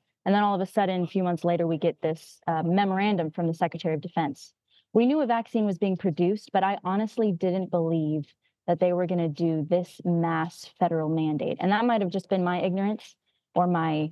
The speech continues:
my naivete, but, um, I,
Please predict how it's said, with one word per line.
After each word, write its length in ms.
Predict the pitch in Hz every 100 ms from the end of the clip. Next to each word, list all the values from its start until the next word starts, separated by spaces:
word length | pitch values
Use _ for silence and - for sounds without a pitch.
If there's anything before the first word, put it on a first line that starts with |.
| -
my 140 | 175
naivete, 800 | 170 165 165 165 170 196 180 180 -
but, 240 | 170 151 - _ _ _ -
um, 460 | 165 160 151 143 - _ _ _ -
I, 360 | 185 190 185